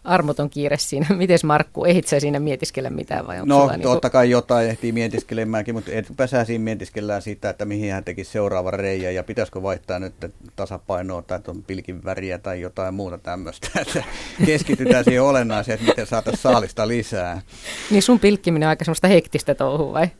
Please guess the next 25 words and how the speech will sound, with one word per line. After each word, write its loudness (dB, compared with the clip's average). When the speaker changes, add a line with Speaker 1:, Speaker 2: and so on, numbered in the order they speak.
Speaker 2:
No -2
kyllä 2
se 0
joo, 8
kyllä -2
se 4
jossain 4
määrin 0
on, 0
mutta 0
toki 0
pitää -2
sanoa, -2
että, -4
että -10
niin -10
kuin -12
tässä -8
joku -6
soittaja -4
aikaisemminkin -4
totesi, -8
että -14
kun -14
tästä -8